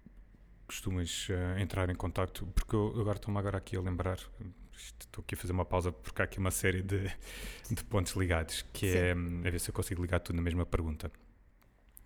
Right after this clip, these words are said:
Speaker 1: Nós naquele, naquele live que fizemos no Instagram,
Speaker 2: Uhum.
Speaker 1: eh, falámos de, da importância de, ou tu próprio também notavas isso,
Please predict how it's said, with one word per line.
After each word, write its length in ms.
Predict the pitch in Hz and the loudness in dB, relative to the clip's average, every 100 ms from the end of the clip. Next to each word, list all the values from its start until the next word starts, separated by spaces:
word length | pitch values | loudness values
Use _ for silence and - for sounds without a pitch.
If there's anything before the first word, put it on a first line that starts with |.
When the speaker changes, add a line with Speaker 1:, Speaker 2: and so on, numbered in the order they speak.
| - - | -20 -6
Speaker 1:
Nós 340 | 110 101 92 | 0 2 4
naquele, 540 | 104 95 101 90 90 90 | 2 2 2 2 2 2
naquele 280 | 90 - 87 | 0 0 0
live 240 | 85 85 | 0 -4
que 80 | - | -6
fizemos 320 | 82 85 82 | -4 -2 -2
no 80 | 87 | -4
Instagram, 440 | 82 82 82 85 98 | -4 -4 -2 -4 -4
Speaker 2:
Uhum. 240 | 208 180 190 - - | -4 -4 -6 -8 -8
Speaker 1:
eh, 420 | 90 87 90 92 90 | -4 -4 -4 -6 -8
falámos 580 | 98 - 90 87 90 85 | -2 0 2 2 0 -2
de, 540 | 98 98 92 90 87 87 | -2 0 0 0 0 0
da 80 | |
importância 680 | 87 - - 90 87 - 90 85 | 0 2 2 0 0 -2 -4 -4
de, 160 | 85 87 85 85 82 87 - | -4 -4 -4 -6 -8 -10 -8
ou 500 | 110 90 85 85 85 - - - - - | -6 -4 -4 -6 -8 -12 -20 -20 -20 -14
tu 140 | - 87 | -10 -4
próprio 380 | - 90 - 87 | 0 2 2 0
também 280 | - 95 85 | -2 0 0
notavas 340 | 82 90 82 | 0 0 0
isso, 180 | 87 - | 0 -2